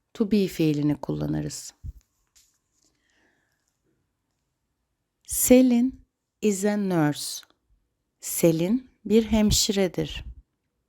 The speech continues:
Mustafa is a butcher. Mustafa bir kasaptır. Burak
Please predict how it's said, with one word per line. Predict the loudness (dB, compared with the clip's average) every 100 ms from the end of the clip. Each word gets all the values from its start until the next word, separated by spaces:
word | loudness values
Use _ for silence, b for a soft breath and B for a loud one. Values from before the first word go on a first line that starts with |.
| _ _ _ _ b b b b b _ -4
Mustafa | -2 -2 -2 -2 0 0 0 -2 _ _ _ 0
is | 2 4
a | 4 4
butcher. | 2 0 -8 -10 -12 _ _ _ _ _ _ _ _ _ _ _ _
Mustafa | -4 -4 -4 -6 -4 -6 -2
bir | -2 -2
kasaptır. | -2 -4 -4 -8 -8 -10 -10 -10 -16 -18 -20 _ _ _ _ _ _ _ _ _ b b b b 2
Burak | 6 8 6 4 -6